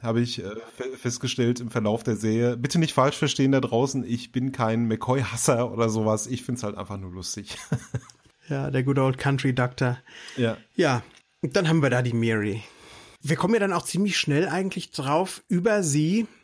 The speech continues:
Speaker 2: was eigentlich dort wirklich passiert ist, was dort los ist.
Speaker 1: Offensichtlich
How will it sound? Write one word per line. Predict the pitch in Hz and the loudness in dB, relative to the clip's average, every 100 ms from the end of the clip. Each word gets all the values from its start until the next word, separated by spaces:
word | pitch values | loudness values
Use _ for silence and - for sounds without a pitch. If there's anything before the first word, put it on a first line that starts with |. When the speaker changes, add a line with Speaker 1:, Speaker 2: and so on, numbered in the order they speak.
| - | -16
Speaker 2:
was | 143 147 - | -4 0 0
eigentlich | - 156 160 165 - | 0 0 0 -2 0
dort | 151 139 | 0 2
wirklich | 143 135 147 - | 0 0 -2 -2
passiert | 147 - 135 120 | 0 0 0 -2
ist, | - - | -4 -6
was | 127 | -4
dort | - 131 | -2 0
los | 123 113 113 - | 0 0 -2 -4
ist. | - - - _ _ _ - | -6 -8 -10 _ _ _ -4
Speaker 1:
Offensichtlich | 110 113 107 123 131 135 135 - | -2 0 0 -2 2 2 2 -4